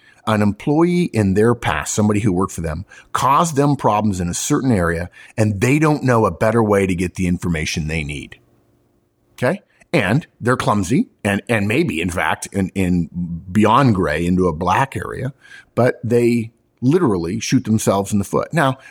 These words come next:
I have to tell you, I don't think that's a bad person. I think that's a person who may be mil-, misinformed. It may be a person who's doing something that's not effective, but I don't think that person intends necessarily to discriminate. A manager Wendy worked with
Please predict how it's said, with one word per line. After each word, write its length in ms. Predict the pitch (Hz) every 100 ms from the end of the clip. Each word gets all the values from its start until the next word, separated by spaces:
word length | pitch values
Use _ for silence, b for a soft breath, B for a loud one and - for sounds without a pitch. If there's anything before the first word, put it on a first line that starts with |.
| -
I 80 |
have 120 | 262 269
to 60 |
tell 180 | 175 165
you, 160 | 147 -
I 120 | - 208
don't 240 | 220 135
think 220 | - 160
that's 260 | 151 131 - -
a 60 |
bad 560 | 90 80 82 85 104 87
person. 420 | - 104 - 71 -
I 120 | 95
think 200 | 101 92
that's 180 | 92 90
a 40 |
person 300 | 101 98 101
who 80 | 92
may 140 | 90
be 80 | 87
mil-, 200 | 87 85 90
misinformed. 880 | 98 92 101 - 90 156 160 143 190 B B
It 80 | 101
may 100 | 107
be 100 | 104
a 60 | 95
person 320 | 110 95 98
who's 180 | 95 92
doing 320 | 87 113 101
something 320 | - 101 98
that's 200 | 90 -
not 200 | 104 92
effective, 560 | 87 - 127 - 87 120 B B B B _
but 240 | 117 87 -
I 120 | 92
don't 160 | 90 85
think 160 | 90
that 180 | 82 76
person 360 | - 92 - 85
intends 600 | 95 90 - 104 101 90
necessarily 600 | 92 85 139 101 95 82
to 60 |
discriminate. 540 | 78 - 123 104 78 -
A 60 |
manager 400 | 117 160 202 127
Wendy 300 | 95 104 110
worked 280 | 92 82 78
with 320 | 65 60 -